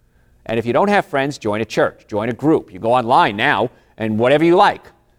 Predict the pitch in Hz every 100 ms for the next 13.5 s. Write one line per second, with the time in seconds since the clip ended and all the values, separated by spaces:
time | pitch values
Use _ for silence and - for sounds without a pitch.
0 | _ _ _ _ 101 123 120 120 170 196
1 | 135 147 135 113 175 151 113 175 160 117
2 | 127 - 123 117 110 107 107 104 95 90
3 | 92 104 127 123 143 196 262 104 95 95
4 | 82 76 - - _ _ _ - 107 127
5 | 147 156 185 226 104 87 104 131 147 151
6 | 160 220 196 147 127 123 92 98 156 -
7 | 202 214 - - 113 101 _ _ _ -
8 | 139 180 226 285 247 240 - 180 147 -
9 | 240 175 131 147 - _ _ _ - 151
10 | 175 156 190 220 190 170 139 185 131 -
11 | - - - _ _ - 135 135 196 226
12 | 240 240 - - 180 165 156 147 - 139
13 | 220 160 110 - -